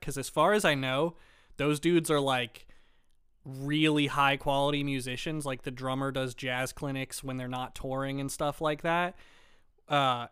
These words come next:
and I remember so-, years ago seeing them cover Sad But True by Metallica, and they played it, like, better and heavier than, than, like, modern Metallica would.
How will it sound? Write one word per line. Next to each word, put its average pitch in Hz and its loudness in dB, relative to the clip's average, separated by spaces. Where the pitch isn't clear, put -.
and 165 2
I 147 4
remember 143 2
so-, - -4
years 151 -2
ago 139 0
seeing 131 -6
them 127 -6
cover 135 -4
Sad 127 -6
But 123 -8
True 131 -8
by 131 -4
Metallica, 127 -6
and 131 -8
they 131 -6
played 135 -2
it, 139 -4
like, 127 -4
better 127 -6
and 120 -10
heavier 123 -8
than, 123 -10
than, 123 -8
like, 120 -14
modern 131 -6
Metallica 139 -6
would. 160 0